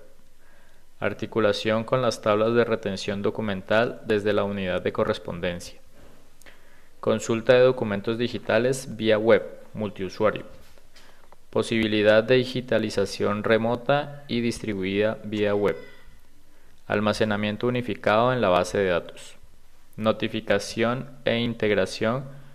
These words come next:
con el correo electrónico corporativo. Once.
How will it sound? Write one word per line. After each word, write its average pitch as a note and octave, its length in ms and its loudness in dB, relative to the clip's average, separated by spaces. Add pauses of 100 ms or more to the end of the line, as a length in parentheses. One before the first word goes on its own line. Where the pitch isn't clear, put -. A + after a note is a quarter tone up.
(200)
con A2 160 0
el G#2 120 2
correo G2+ 380 6
electrónico A2 580 2
corporativo. F#2+ 720 -2 (3000)
Once. A2+ 440 12